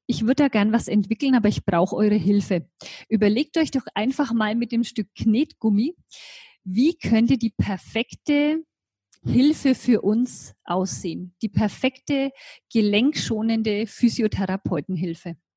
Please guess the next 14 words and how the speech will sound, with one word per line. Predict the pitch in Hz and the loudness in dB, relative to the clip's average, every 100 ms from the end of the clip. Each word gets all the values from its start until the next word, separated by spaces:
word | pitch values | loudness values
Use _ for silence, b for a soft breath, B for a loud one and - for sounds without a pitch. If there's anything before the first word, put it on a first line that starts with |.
| _ _ B B B B B B _ _ _ | _ _ B B B B B B _ _ _
Und | 226 220 220 - | 0 2 0 -2
da | 214 | -4
könnt | - 254 | 0 0
ihr | 269 | 2
euch | 226 | 0
vorstellen, | - 220 - - 233 | 2 0 2 0 0
da | 214 | 0
kamen | - 196 220 | -2 0 2
natürlich | 226 202 240 233 | 2 2 2 2
<laughs> | |
ganz | - 240 233 - | 2 2 2 0
lustige | 214 240 - 277 214 | 0 0 0 -4 -2
Sachen | 196 185 190 214 208 | -6 -6 -4 0 0
raus. | 190 - 233 - | 0 -2 -6 -8